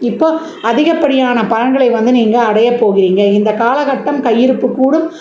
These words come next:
புதிய முதலீடுகள் பெருகும். இதெல்லாம் வந்து உங்ககிட்ட இருக்கிற மாதிரியே வைத்துக் கொள்ளணும். மற்றவர்கள் குற்றங்களை எல்லாம் பெரிதாக பார்த்து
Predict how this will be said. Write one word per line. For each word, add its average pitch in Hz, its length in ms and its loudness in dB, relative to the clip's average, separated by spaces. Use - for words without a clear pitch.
புதிய 277 280 2
முதலீடுகள் 262 640 2
பெருகும். 277 420 2
இதெல்லாம் 254 400 2
வந்து 262 180 2
உங்ககிட்ட 247 340 2
இருக்கிற 240 260 2
மாதிரியே 220 280 0
வைத்துக் 208 380 0
கொள்ளணும். 190 320 0
மற்றவர்கள் 247 420 0
குற்றங்களை 302 400 0
எல்லாம் 285 220 0
பெரிதாக 269 440 0
பார்த்து 240 420 -2